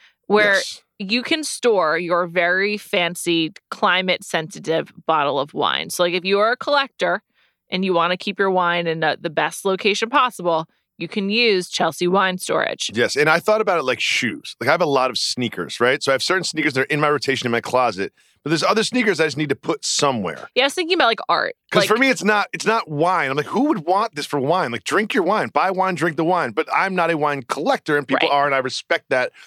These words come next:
Speaker 2: Those people have money. They need somewhere for the wine to go, so they s-, they, they, they seek professional help with that, because when you are storing wine, unlike sneakers, you know, the humidity and the temperature and these things are very important.
Speaker 1: Right. It's, yeah, it's very similar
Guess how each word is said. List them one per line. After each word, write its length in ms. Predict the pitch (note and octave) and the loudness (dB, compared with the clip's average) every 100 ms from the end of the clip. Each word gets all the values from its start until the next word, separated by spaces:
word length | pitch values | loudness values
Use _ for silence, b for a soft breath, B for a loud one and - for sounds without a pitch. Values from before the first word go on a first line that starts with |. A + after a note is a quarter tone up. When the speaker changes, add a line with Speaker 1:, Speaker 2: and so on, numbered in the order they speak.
| B | B
Speaker 2:
Those 120 | F#3+ | -2
people 220 | F3+ F3 | -2 -2
have 220 | D3 E3+ C3+ | 0 0 0
money. 300 | C#3+ C#3 A#2+ B | -2 -2 -4 B
They 80 | - | -2
need 120 | D#3+ | -2
somewhere 400 | - - G3+ G3 | -2 0 2 2
for 100 | F#3+ | 2
the 80 | F3+ | 0
wine 240 | D#3+ D#3 D#3+ | 2 0 0
to 60 | |
go, 220 | B2 C3 | 0 0
so 120 | B2+ C3+ | 2 0
they 80 | |
s-, 160 | B2+ - _ B B | 0 -4 _ B B
they, 200 | C3 C3+ | 0 0
they, 240 | G#2+ B2+ B2+ | 2 0 0
they 180 | A2 C3 | 0 -2
seek 320 | - F#3 - | 0 -2 -2
professional 640 | D3+ - - G#3+ - G3+ | -4 0 0 0 0 0
help 240 | E3 B3 | 2 0
with 140 | E3+ - | -2 0
that, 240 | C3+ B2+ B B - | 0 0 B B -4
because 380 | D3+ D#3+ D3 C3 | 0 0 0 -4
when 260 | C3 C3+ F#3+ | -6 0 2
you 120 | F#3 | 2
are 100 | F3 | 2
storing 340 | - E3 D#3+ | 0 -2 0
wine, 220 | G#3+ F#3 - | 0 0 -2
unlike 260 | D#3+ D#3 | 0 -2
sneakers, 500 | - A#3 A3 E3+ D3 - b b b | -2 -2 0 2 0 -6 b b b
you 120 | D#3+ | 0
know, 80 | D#3 | 0
the 60 | |
humidity 560 | B2+ A#2+ C3+ G3+ F#3+ G3 | 0 -2 2 2 2 2
and 80 | D#3+ | 0
the 40 | |
temperature 400 | C#3 D#3 D3+ D3 | 0 -2 0 0
and 100 | D3 | 0
these 100 | C3+ | 0
things 140 | B2 C3 | 0 0
are 60 | |
very 180 | A2+ G#2+ | 0 0
important. 420 | G#2+ G#2 G#2 D#2+ _ _ - | 0 0 -2 -4 _ _ -6
Speaker 1:
Right. 280 | G#3 - - - - | -2 -2 -2 -4 0
It's, 140 | B3+ | 2
yeah, 200 | D4 E3+ | 2 2
it's 120 | E3 | 0
very 200 | B3+ C4 | 2 2
similar 460 | B3+ A#3+ G3+ F3 | 2 -2 0 0